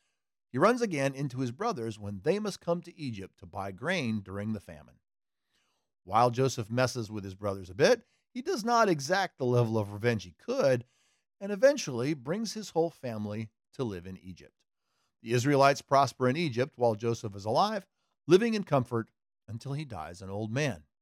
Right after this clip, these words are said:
And that brings us to Arc three.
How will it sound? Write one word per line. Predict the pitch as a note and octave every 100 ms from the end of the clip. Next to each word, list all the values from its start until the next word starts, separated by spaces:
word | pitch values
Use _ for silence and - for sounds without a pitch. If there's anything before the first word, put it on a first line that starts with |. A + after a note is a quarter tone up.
| _ _ _ _ _ _ _ _ -
And | D#2+
that | D#3 D#3
brings | F#2 F#2 F#2
us | G2 D3 - -
to | F2 F2 F#3+ _ _ _ _ -
Arc | D2 C#2 - _ _ _
three. | C#4 G#3+ -